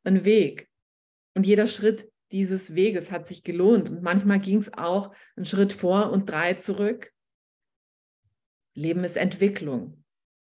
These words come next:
Leben verläuft nicht linear, ja. Es gibt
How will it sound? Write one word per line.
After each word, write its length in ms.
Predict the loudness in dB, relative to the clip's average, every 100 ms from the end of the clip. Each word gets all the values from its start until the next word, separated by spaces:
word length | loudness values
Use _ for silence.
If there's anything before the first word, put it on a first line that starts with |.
| _ -6
Leben 260 | -4 -2
verläuft 420 | 0 2 2 2
nicht 220 | -6 -12 -2
linear, 680 | -2 0 -2 -4 -6 -12 -20 _
ja. 400 | -10 -8 -8 -10 _ _ _ _ _ _
Es 140 | -20 -4
gibt 420 | -4 -4 -18